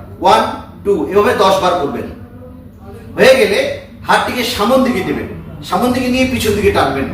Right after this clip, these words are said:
ওয়ান, টু, ওয়ান, টু, এভাবে দশ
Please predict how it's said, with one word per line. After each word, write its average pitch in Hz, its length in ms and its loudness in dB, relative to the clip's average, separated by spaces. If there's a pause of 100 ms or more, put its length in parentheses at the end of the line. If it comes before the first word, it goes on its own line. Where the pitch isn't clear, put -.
ওয়ান, - 240 4 (800)
টু, 190 120 2 (920)
ওয়ান, - 240 4 (880)
টু, 202 100 2 (240)
এভাবে 233 240 2 (420)
দশ 226 160 8